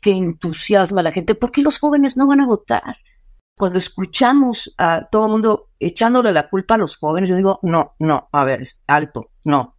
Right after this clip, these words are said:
No tienen la culpa ellos, ellos están en un momento además que su vida no tiene muchas cosas que proteger porque está, la están construyendo,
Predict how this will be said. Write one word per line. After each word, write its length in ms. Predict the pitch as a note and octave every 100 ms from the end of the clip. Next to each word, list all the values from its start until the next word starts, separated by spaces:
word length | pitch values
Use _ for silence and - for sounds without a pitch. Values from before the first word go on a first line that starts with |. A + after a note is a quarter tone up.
| _
No 240 | - D3 F#3+
tienen 220 | A#3 G#3
la 140 | F3+
culpa 340 | F#3+ F3+ D#3+ -
ellos, 440 | D#3 C#3 C#3+ G3 -
ellos 340 | E3 G3+ -
están 320 | D#3 - D#3+
en 140 | E3+ E3
un 100 | E3+
momento 440 | D3+ D3+ D#3 D#3+
además 320 | C3 B2+ C3+
que 100 | -
su 160 | - C#3
vida 300 | F3+ F#3+ G3+
no 220 | F3 E3+
tiene 380 | - E3 E3 -
muchas 500 | F#3+ G3+ F#3+ G3 E3+
cosas 380 | - D#3+ - C#3+
que 100 | C#3+
proteger 560 | C#3+ C#3 F3+ E3+ D3+ D#3
porque 160 | G#3+
está, 180 | - C3+
la 80 | C#3+
están 240 | C3+ C#3 B2
construyendo, 920 | C#3+ - F3+ G3 A#3 E3+ E3+ -